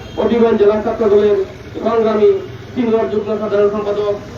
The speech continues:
মহিবুর রহমান শাওন, উপস্থিত হবিগঞ্জ জেলা ছাত্র দলের কলেজ, পৌর, সদর থানা এবং আজকে মানববন্ধনে সাধারণ ছাত্রছাত্রী যারা উপস্থিত হয়েছে সকলকে জানাচ্ছি বাংলাদেশ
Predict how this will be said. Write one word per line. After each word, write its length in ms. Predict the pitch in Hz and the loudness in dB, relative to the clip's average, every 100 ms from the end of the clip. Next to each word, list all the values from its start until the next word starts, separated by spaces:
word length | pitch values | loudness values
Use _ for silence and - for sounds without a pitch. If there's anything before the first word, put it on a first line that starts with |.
| - | -4
মহিবুর 320 | 196 208 214 220 | 4 4 4 2
রহমান 260 | 220 220 220 | 2 0 0
শাওন, 280 | 233 247 254 - - - - | 0 0 -2 -6 -14 -14 -2
উপস্থিত 480 | 233 269 240 277 294 - - - - - | 0 2 0 2 0 0 -6 -12 -10 -4
হবিগঞ্জ 400 | 226 240 240 226 | 0 2 2 2
জেলা 200 | 226 226 | 2 0
ছাত্র 220 | 233 247 226 | 0 0 2
দলের 260 | 220 214 202 - - - - - | 4 2 0 -6 -14 -16 -16 -4
কলেজ, 320 | 220 233 262 233 - - - - - | 0 2 2 0 -6 -14 -16 -16 -6
পৌর, 280 | 254 240 233 240 240 254 - - - - | 2 4 6 4 4 0 -8 -16 -14 -6
সদর 280 | 254 254 247 | -2 0 0
থানা 200 | 240 254 - - - - | -2 -4 -6 -12 -14 -6
এবং 240 | - 233 254 233 - - - - - | 0 2 2 0 -2 -10 -12 -12 -4
আজকে 340 | 233 247 262 240 | -4 -2 2 2
মানববন্ধনে 580 | 240 247 240 240 254 262 269 - - - - - - | 2 2 2 2 2 0 0 -2 -10 -12 -14 -12 -6
সাধারণ 400 | 247 240 262 269 226 | -4 -2 -4 -4 -4
ছাত্রছাত্রী 580 | 254 254 262 262 247 285 | -4 -2 0 0 0 -2
যারা 200 | 240 254 | 0 0
উপস্থিত 320 | 254 277 285 240 | 2 2 0 -2
হয়েছে 260 | 247 262 262 277 - - - - - - | -2 -2 -2 -4 -6 -12 -14 -14 -10 -6
সকলকে 380 | 254 269 254 262 | 0 0 2 0
জানাচ্ছি 400 | 269 262 - 262 262 269 - - - | 0 -2 -6 -8 -8 -10 -12 -14 -6
বাংলাদেশ 420 | 240 269 262 262 | -2 0 2 2